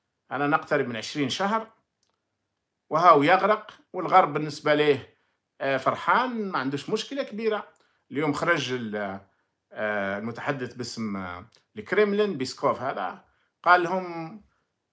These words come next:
آه، إن، إن الغرب يحرض الأوكران وسيقاتل حتى آخر أوكراني. وقال في، آه،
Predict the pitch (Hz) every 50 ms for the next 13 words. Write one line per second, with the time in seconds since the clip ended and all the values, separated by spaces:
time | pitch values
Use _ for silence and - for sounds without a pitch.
0 | _ _ - 127 131 131 131 131 131 127 127 123 123 120 117 - - - _ _
1 | _ _ _ _ _ _ _ _ - 165 160 160 156 160 156 151 147 143 139 135
2 | 170 160 139 135 131 123 117 143 180 208 214 202 143 139 - _ _ _ _ _
3 | _ _ _ - 123 113 - - 190 214 190 175 156 127 98 92 - _ - 156
4 | 147 - - - - 156 147 135 117 101 98 104 123 120 - 143 135 131 - -
5 | 185 196 190 190 151 139 - 165 165 - 165 135 170 196 190 185 - 160 - -
6 | - - - 170 160 135 107 87 82 - _ _ _ _ _ _ _ _ _ _
7 | _ _ _ _ _ _ _ _ _ _ _ _ _ _ _ _ _ _ _ _
8 | _ _ _ _ _ _ _ _ _ _ _ _ _ - _ _ _ - 135 -
9 | - 151 170 190 190 196 185 - - 131 120 113 110 113 110 113 - - - 110
10 | 107 101 101 101 98 - - - - - -